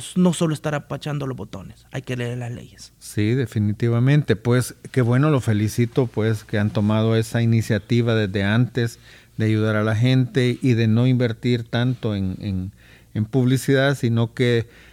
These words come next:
Speaker 2: más en la gente del territorio y mostrarle, ¿verdad? De esa forma que están conscientes de sus necesidades. Y eso es
Speaker 1: Correcto.
Speaker 2: bueno.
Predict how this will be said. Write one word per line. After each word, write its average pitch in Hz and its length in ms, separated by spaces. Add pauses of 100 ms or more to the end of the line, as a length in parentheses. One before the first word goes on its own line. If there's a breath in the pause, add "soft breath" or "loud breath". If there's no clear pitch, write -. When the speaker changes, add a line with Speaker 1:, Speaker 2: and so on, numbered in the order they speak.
(200 loud breath)
Speaker 2:
más 139 460
en 120 140
la 110 80
gente 123 300
del 117 160
territorio 123 680
y 131 100
mostrarle, 117 600
¿verdad? 95 380
De 107 120
esa 113 220
forma 123 400
que 101 240
están 104 320
conscientes 120 600
de 110 100
sus 110 180
necesidades. 107 960
Y 120 40
eso 117 100
es 113 40
Speaker 1:
Correcto. 135 120
Speaker 2:
bueno. 110 340